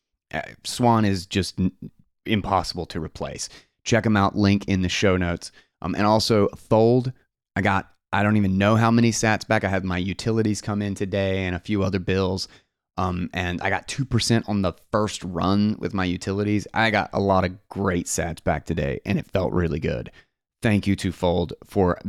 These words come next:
being the thing that pays me sats for my fiat life. And lastly, the Coldcard for keeping all of those sats cold, because it's like a refrigerator and a calculator rolled into one,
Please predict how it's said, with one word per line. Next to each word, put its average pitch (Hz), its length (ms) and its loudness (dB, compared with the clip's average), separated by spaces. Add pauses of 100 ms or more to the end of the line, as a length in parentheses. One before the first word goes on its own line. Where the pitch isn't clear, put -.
being 95 400 4
the 90 160 0
thing 101 340 2
that - 140 -6
pays 87 320 0
me 85 180 0
sats - 540 -2 (340)
for 98 140 2
my 85 160 2
fiat 82 440 -2
life. 80 420 -8 (540)
And 113 160 6
lastly, 117 540 2
the 110 140 -2
Coldcard 104 800 2 (160)
for 104 100 -4
keeping 104 380 4
all 95 220 4
of 95 120 -6
those 90 180 -2
sats - 360 -6
cold, - 380 -6 (560)
because - 500 -4
it's - 180 -8
like 92 180 2
a 92 60 -2
refrigerator 87 800 0 (300)
and 87 100 -2
a 87 60 -4
calculator 85 640 -2
rolled 92 340 2
into 85 220 -4
one, 87 420 0